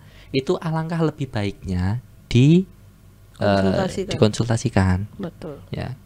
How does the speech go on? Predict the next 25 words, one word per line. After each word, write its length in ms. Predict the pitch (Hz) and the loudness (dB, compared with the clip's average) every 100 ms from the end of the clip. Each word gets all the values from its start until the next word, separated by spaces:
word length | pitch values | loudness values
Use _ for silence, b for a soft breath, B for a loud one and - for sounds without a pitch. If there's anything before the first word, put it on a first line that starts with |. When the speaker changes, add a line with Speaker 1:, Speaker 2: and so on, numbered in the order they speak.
| - | -4
Speaker 1:
Karena 340 | 117 139 170 | 0 6 6
apa? 560 | 175 - 110 113 117 135 - B B | 6 6 6 6 4 0 -8 B B
Karena 280 | - 139 202 | 4 6 6
dengan 260 | 139 139 | 4 2
kita 260 | 143 143 143 | 0 2 0
dikonsultasikan 1040 | - 101 98 - 113 113 107 104 117 113 | 0 0 0 -2 -4 -4 -4 -6 -4 -4
pada 260 | 113 127 139 | 0 2 2
saat 320 | 131 - 135 | 2 0 -2
itu, 500 | - 170 104 95 98 - | -4 -2 0 0 -2 -8
Speaker 2:
Mhm. 420 | - 196 196 214 | -8 -6 -4 -6
Speaker 1:
kita 220 | 311 143 - | -4 -4 -4
akan 200 | - 156 | 0 0
langsung 240 | 143 151 147 | 0 -4 -6
mendapat, 460 | 104 101 107 104 | -6 -6 -6 -6
mendapatkan 540 | - 127 113 107 113 131 | -4 2 2 2 0 2
jawabannya. 720 | 120 104 98 95 92 92 101 - - | 4 4 4 2 2 0 -4 -12 -12
Speaker 2:
Hmm, 340 | 226 208 98 | -8 -6 -4
Speaker 1:
Ya 200 | 170 92 | 0 0
Speaker 2:
betul. 80 | - | -2
Speaker 1:
kan? 140 | - - 143 - - - | -6 -8 -10 -18 -20 -4
Dan 200 | 190 131 | 2 4
ketika 340 | 143 165 180 202 | 4 2 4 2
kita 200 | 196 190 | 2 4
mendapatkan 520 | 185 139 127 135 147 | 6 6 4 2 2
jawabannya, 880 | 139 123 110 95 92 90 98 127 190 | 6 6 6 2 0 0 2 0 -2